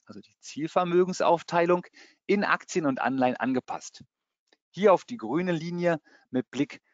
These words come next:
auf die Aktienquote. In den letzten Jahren sind die Aktienkurse, äh, stark gestiegen, sodass sich ohne ein Rebalancing mit Blick auf die rote Linie eine starke Übergewichtung von Aktien ergeben hätte.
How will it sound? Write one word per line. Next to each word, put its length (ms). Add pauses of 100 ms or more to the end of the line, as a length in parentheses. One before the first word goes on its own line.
(160)
auf 220
die 320
Aktienquote. 680 (1300)
In 80
den 80
letzten 320
Jahren 380
sind 160
die 100
Aktienkurse, 960 (240)
äh, 120
stark 320
gestiegen, 600 (300)
sodass 380
sich 260
ohne 400
ein 200
Rebalancing 800 (320)
mit 240
Blick 240
auf 220
die 300
rote 400
Linie 500 (100)
eine 220
starke 440 (100)
Übergewichtung 680
von 180
Aktien 340
ergeben 380
hätte. 180